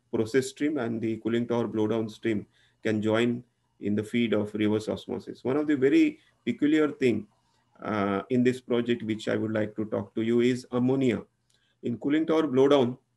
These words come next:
ammonia was about forty ppm. And, uh, when, uh, we take this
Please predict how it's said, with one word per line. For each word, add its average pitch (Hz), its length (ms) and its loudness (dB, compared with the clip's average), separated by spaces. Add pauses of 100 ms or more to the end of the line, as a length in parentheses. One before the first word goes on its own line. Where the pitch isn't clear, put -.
(880)
ammonia 151 360 4
was 135 320 4
about 120 300 2
forty 143 380 0
ppm. 113 460 -2 (680)
And, 123 420 2
uh, 127 360 4
when, 131 340 0 (800)
uh, 117 120 -2
we 131 460 -2
take 147 260 2
this 156 380 0